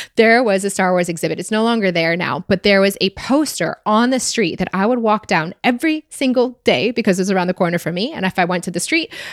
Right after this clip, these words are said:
that's what I would see. And it was a picture of, of regular Darth Vader from Star Wars. And it said, "Join the dark side."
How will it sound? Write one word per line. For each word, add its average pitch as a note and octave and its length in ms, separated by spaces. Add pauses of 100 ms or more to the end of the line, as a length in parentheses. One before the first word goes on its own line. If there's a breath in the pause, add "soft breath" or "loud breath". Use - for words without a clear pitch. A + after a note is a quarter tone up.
(140 loud breath)
that's E3+ 240
what G#3+ 80
I G#3 80
would G3+ 120
see. G3 300 (260 loud breath)
And G#3+ 120
it - 60
was G3+ 140
a G#3 100
picture B3+ 400
of, B3+ 200 (140)
of F#3 240
regular G3+ 420
Darth D#3+ 320
Vader F3 380
from E3+ 280
Star D3 300
Wars. D#3 340 (300 loud breath)
And G#3 160
it G#3 100
said, F3 480 (240 soft breath)
"Join A#3+ 380
the B3 100
dark F3 300
side." F#2+ 400